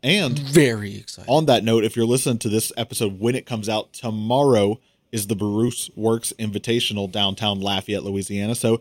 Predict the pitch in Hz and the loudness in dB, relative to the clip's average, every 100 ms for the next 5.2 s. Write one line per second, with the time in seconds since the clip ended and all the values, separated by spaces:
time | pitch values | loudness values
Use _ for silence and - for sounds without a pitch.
0 | _ _ - 165 190 151 131 139 143 120 | _ _ -4 -2 4 4 4 0 2 2
1 | 143 151 160 - - 143 160 165 180 120 | 2 2 0 -6 -4 -2 0 0 -2 0
2 | 110 170 196 127 104 110 113 165 - 151 | 0 0 2 2 2 0 -2 -4 -8 -4
3 | 196 139 113 110 - 107 254 349 349 226 | 0 0 0 -2 -2 -2 -2 -4 -8 -10
4 | 156 _ _ _ - - 160 180 127 123 | -12 _ _ _ -14 -4 0 2 0 -2
5 | - | -6